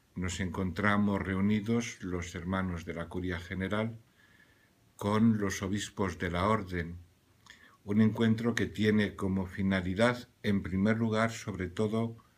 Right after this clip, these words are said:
gozar de ellos, porque como hermanos, miembros de una misma familia, de la familia agustiniana, de la Orden de San Agustín, queremos gozar, queremos tenerles a nuestro lado,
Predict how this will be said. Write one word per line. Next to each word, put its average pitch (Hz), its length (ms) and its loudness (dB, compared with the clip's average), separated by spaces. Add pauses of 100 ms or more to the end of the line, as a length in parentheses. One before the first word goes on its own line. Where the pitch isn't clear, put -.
(180)
gozar 90 540 -2
de 90 160 2
ellos, 82 480 -6 (600)
porque 90 480 -2
como 90 300 -2
hermanos, 117 760 2 (260)
miembros 98 600 2
de 98 100 -2
una 92 160 0
misma 90 400 -2
familia, 110 600 2
de 98 120 -4
la 82 160 -6
familia 87 480 -6
agustiniana, 95 800 -2 (560)
de 87 140 -2
la 92 160 2
Orden 90 340 -2
de 85 80 -4
San 90 220 -4
Agustín, 110 580 0 (460)
queremos 98 440 2
gozar, 113 540 -2 (480)
queremos 92 420 -4
tenerles 87 520 -4
a 92 60 -8
nuestro 87 420 -8
lado, 110 420 -2